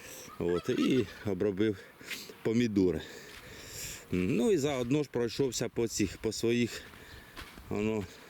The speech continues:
в'яжуться тут кавуни, коротше, побризкав.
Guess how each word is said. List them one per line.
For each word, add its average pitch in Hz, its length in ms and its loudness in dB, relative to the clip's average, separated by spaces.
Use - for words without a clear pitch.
в'яжуться 101 600 2
тут - 260 -2
кавуни, 135 640 2
коротше, 113 460 2
побризкав. 98 760 2